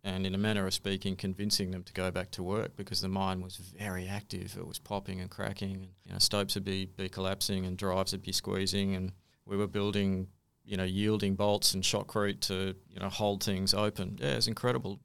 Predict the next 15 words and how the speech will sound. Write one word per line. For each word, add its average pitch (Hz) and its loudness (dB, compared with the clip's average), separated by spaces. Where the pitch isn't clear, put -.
time. 101 0
And, 113 0
and 113 -2
the 104 2
reason 110 6
I 95 2
say 101 6
it's - 0
formative 110 4
is 98 -6
because, 98 2
you 101 -8
know, 95 2
we 107 4
were, 98 2